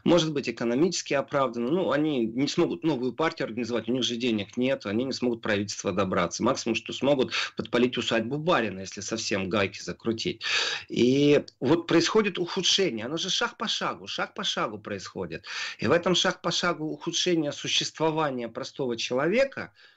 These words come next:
появляются, как они говорят, популисты,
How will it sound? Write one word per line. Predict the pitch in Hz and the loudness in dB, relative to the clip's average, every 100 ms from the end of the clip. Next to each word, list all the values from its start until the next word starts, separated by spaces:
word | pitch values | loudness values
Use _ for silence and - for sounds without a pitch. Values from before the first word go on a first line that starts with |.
| _ _ - | _ _ -2
появляются, | 139 180 185 185 - | 2 4 4 0 -2
как | - - | -10 -6
они | 170 156 | -4 -4
говорят, | 113 117 117 98 - | -4 -4 -4 -4 -4
популисты, | 170 202 180 120 110 - | -2 0 0 0 -4 -10